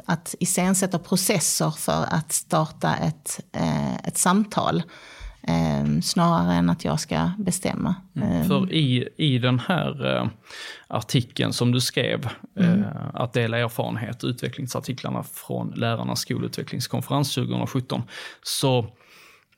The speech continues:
Speaker 2: beskriver du ju på något vis att ni, ni började med processer av elevaktivt
Speaker 1: Mm.
Speaker 2: eh, klassrum,
Speaker 1: Ja.
Speaker 2: eh, lärare. Kan du berätta, vad, vad innebär det för er, ett elevaktivt klassrum? Ja.
Speaker 1: Ja, när,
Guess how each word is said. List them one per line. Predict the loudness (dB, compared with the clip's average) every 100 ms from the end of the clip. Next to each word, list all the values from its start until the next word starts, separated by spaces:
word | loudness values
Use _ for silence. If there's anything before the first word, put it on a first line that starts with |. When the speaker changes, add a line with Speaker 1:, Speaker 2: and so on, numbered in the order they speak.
| -20 -16 -16 -8
Speaker 2:
beskriver | 2 4 4 0 -4 -2 2 6 4 4 2
du | 4 4 4
ju | 4
på | 2
något | 2
vis | 2 2
att | 2
ni, | 2
ni | 4 4
började | 4 4 4
med | 2 2
processer | 0 0 0 2 2
av | 2 2 4
elevaktivt | 4 2 2 -2 -2 -6 -2 -2 -4 2
Speaker 1:
Mm. | 4 6 4 -2 _ -20 _ -14 -12
Speaker 2:
eh, | -12 -12 -12
klassrum, | -4 0 0 0 0 0 0 0 0 0
Speaker 1:
Ja. | 2
Speaker 2:
eh, | 2 0 0
lärare. | 0 0 -2
Kan | 0 2
du | 2
berätta, | 2 2 0
vad, | 0 2
vad | 4
innebär | 4 4 4 2
det | 2 -2
för | -2 -2
er, | -2 -6 -12 _ -20 _ _ -6
ett | -2
elevaktivt | 0 0 0 -4 -6 -6
klassrum? | -4 -6 -4 -6 -6 _ -14
Ja. | -14 -14 -16 -18 -18 -2
Speaker 1:
Ja, | 2 4
när, | 4